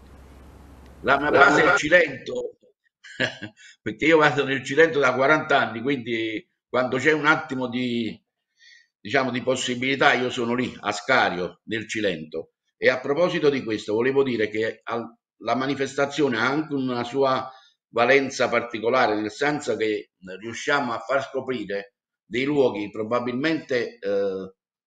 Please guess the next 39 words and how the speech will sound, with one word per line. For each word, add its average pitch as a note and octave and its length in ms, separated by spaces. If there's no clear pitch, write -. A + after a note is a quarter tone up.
non D#3 180
conosciuti C3 500
ai A2 240
più, F2+ 340
eh. A#2+ 380
Eh, G2 400
per A2+ 120
esempio A#2+ 760
a, A2 180
a B2 160
Scario C3+ 500
ci G#2 100
sta A2 260
questo, G#2+ 880
eh, G2 340
pi-, G2+ 240
pianura B2 440
di A2+ 120
Ciolandrea, A2 1000
che G#2 100
è G#2+ 40
un G#2+ 140
posto A#2 320
straordinario G#2+ 840
da F#2+ 140
cui A#2 160
si A2+ 120
vede G#2+ 540
tutto F3 220
il B2+ 100
golfo C3 340
di A#2+ 120
Policastro B2+ 800
e A2 240
nelle A2+ 380
belle C3 300
giornate A#2+ 480
si G2+ 140
arriva G2+ 680